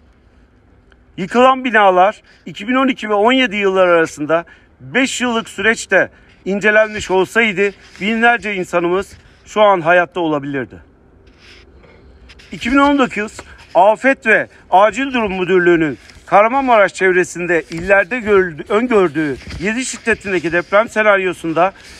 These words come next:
meydana gelecek yıkım ve can kayıplarının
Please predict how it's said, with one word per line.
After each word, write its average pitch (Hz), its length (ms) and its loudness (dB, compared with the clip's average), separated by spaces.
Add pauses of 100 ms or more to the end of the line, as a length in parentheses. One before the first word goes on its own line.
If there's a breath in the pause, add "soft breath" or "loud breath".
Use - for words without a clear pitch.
meydana 208 560 2
gelecek 202 460 -4
yıkım 240 320 -6
ve 202 80 -2
can 208 220 2
kayıplarının 190 640 -2